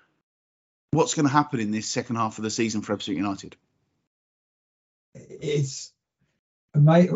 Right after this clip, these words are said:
Speaker 2: mate, football's a confidence thing. We, you know, people I've spoken to, they seem pretty confident when Ebbsfleet, November, they're gonna win this league.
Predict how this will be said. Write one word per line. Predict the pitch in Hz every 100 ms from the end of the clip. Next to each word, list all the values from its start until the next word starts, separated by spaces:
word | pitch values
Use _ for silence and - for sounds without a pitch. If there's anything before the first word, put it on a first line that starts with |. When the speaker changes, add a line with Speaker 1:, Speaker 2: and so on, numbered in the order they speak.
| 143
Speaker 2:
mate, | 170 185 190 -
football's | - 220 208 185
a | 139
confidence | 175 147 151 143
thing. | 147 131
We, | 151 180
you | 156
know, | 143 139 131
people | 175 175
I've | 156
spoken | - 160 156 151 135
to, | 156 151 147 -
they | 139 139
seem | 147 135
pretty | 170 135
confident | 139 123 127 127 -
when | 131 135 - 143
Ebbsfleet, | 131 135 127
November, | 151 135 123 120 117 -
they're | 127
gonna | 113 113
win | 110
this | 104 -
league. | 107 101